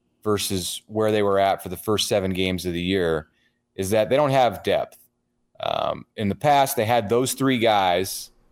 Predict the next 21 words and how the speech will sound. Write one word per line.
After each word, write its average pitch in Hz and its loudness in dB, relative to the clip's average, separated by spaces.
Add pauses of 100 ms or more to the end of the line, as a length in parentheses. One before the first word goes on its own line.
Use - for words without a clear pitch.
(300)
who 101 0
could 98 -6
fill 110 2
in 78 -2 (320)
if 101 -4
needed, 95 -2
and 101 -4
Nebraska 110 0
needed 110 0
it 92 0
on 95 -2
Saturday 98 0
against 92 -4
Northwestern. 98 -4
You 85 -14
saw 98 0
Evans 92 0
Jenkins 95 -6
come 98 -4
in 92 -2
first - -4